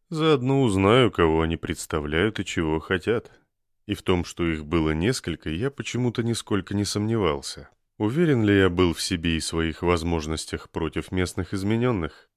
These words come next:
А то, что это были они, было очевидно. Ни разу не уверен, но вариантов было немного. "Вот и представилась возможность проверить созданные артефакты и улучшение брони",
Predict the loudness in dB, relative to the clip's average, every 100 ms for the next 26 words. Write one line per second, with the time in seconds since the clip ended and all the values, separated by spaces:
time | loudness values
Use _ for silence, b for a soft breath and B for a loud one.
0 | _ _ -6 0 0 0 -2 -2 0 -2
1 | 0 2 2 2 2 0 2 2 4 2
2 | 0 -2 -2 -4 -8 -10 -16 _ _ _
3 | _ 0 6 6 6 4 2 2 2 0
4 | 0 -2 -8 -10 -6 -2 0 2 2 0
5 | 0 -2 0 -2 0 0 -2 -2 -6 -8
6 | -12 -14 _ _ _ _ _ -8 -2 -2
7 | -2 -10 -8 -6 -6 -8 -6 -2 0 0
8 | 0 0 -2 0 0 0 -2 -4 -6 -4
9 | -2 -2 -2 -4 -4 -4 -2 -4 -6 -4
10 | -4 -6 -8 -12 -10 -14 -8 -6 -4 -2
11 | -4 -4 -6 -2 -2 -2 -2 0 0 0
12 | 0 -2